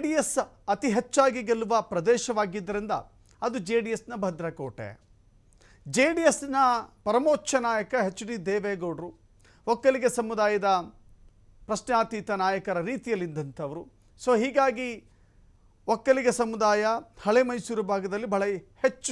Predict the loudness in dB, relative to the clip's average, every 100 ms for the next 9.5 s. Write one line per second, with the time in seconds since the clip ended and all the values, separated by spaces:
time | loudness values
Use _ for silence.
0 | -6 -8 -8 -14 -4 -4 -4 -8 -10 -12
1 | -20 _ _ -2 -2 -2 0 0 0 -4
2 | -4 -4 -2 -4 -4 _ _ -2 -2 -2
3 | -6 -8 -14 -18 _ _ _ _ _ 6
4 | 8 8 6 4 4 0 -6 -10 _ -20
5 | _ _ _ _ _ -18 -12 2 2 4
6 | 0 0 0 0 -2 -20 -20 -20 -20 _
7 | _ _ _ _ 0 4 4 4 0 -2
8 | 0 0 2 0 -2 -2 0 0 -2 -6
9 | -6 -6 -8 -12 -14